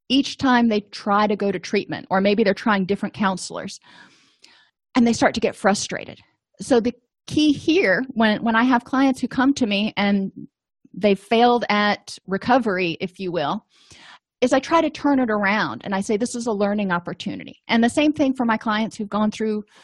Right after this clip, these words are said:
residential treatment and come back through because they relapsed. I'm like, "All right, instead of looking at, at this as a failure,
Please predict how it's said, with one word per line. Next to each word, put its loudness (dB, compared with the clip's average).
residential 0
treatment -4
and -6
come -2
back 2
through -8
because -4
they -2
relapsed. -4
I'm -8
like, -6
"All 4
right, 0
instead 2
of -4
looking 2
at, -8
at 2
this -2
as -2
a -2
failure, 2